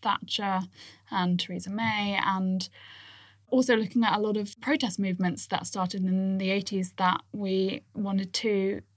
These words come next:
honour and also rekindle.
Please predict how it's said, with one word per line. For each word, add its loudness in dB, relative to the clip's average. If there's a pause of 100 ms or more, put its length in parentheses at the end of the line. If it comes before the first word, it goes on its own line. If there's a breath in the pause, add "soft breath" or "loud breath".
(320)
honour 6 (100)
and 2
also -4 (280)
rekindle. 2